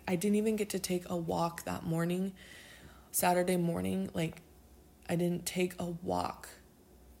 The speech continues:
and, like, I don't know when I'm gonna be able to take a walk again, you know? And it's just, like,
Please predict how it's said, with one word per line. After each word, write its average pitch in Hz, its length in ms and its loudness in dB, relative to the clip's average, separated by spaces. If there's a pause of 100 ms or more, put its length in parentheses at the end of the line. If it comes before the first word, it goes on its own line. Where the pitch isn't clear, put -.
(100)
and, 175 160 2
like, 160 260 0 (340)
I 185 120 0
don't 180 180 0
know 175 160 2
when 170 140 2
I'm 165 140 0
gonna 170 120 0
be 170 120 0
able 165 140 -2
to - 80 -4
take 170 320 -2
a 175 60 -2
walk - 380 4
again, - 420 -6
you 196 160 0
know? 190 220 4
And 185 80 2
it's 175 100 -2
just, - 220 2
like, - 260 -2